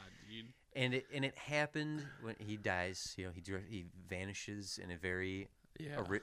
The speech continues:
Speaker 2: a Ridge Tridge way, where the, he vanishes and the cloak falls.
Speaker 1: See, eh, okay, so, uh,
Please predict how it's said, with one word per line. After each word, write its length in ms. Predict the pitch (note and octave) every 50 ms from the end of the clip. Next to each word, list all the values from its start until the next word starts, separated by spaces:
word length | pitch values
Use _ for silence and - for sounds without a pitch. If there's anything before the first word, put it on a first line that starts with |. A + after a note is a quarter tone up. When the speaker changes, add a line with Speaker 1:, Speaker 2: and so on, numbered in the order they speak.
| -
Speaker 2:
a 80 | A#2+ G#2
Ridge 340 | F#2+ G#2 A2 G#2+ G#2 - -
Tridge 560 | - - - A2 G#2 G2+ G2 G2 F#2+ - -
way, 380 | A#2 G#2 F#2 F2+ F2+ F2+ F#2 F#2+
where 120 | F#2 F2
the, 180 | E2+ F#2 F2+ G2
he 260 | G#2 G#2 F#2 F#2 F2
vanishes 480 | E2+ F#2 F2+ F2 F2 F2 - - F2
and 80 | E2 F#2+
the 40 | F#2
cloak 280 | - - G2 F#2+ - -
falls. 180 | - - E2 E2
Speaker 1:
See, 100 | E3+ D3+
eh, 400 | - - F2 G#2+ A#2 - - C#3+
okay, 220 | C#3+ - B2+ A#2 -
so, 300 | - C3+ B2+ A#2+ A2+ - - - - - - -
uh, 40 | -